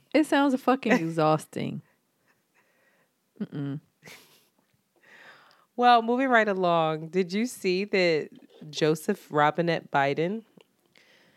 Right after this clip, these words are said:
Speaker 2: and his folks are cracking down on Cash App, Zelle, p-, and PayPal transactions?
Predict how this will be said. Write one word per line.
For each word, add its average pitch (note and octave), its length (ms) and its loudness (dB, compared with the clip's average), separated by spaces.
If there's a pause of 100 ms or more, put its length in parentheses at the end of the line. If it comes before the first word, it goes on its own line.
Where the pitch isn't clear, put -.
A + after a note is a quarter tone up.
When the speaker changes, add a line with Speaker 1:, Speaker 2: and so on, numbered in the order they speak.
(640)
Speaker 2:
and E3 120 -8
his F#3+ 200 -4
folks F#3+ 400 -2
are E3 280 -2
cracking G#3 540 -2
down D3 480 -2
on C3+ 200 -6
Cash F3 480 -4
App, F#3 380 -2
Zelle, E3 960 -2
p-, - 140 -10
and C3+ 200 -8
PayPal D#3+ 640 -4
transactions? - 800 -10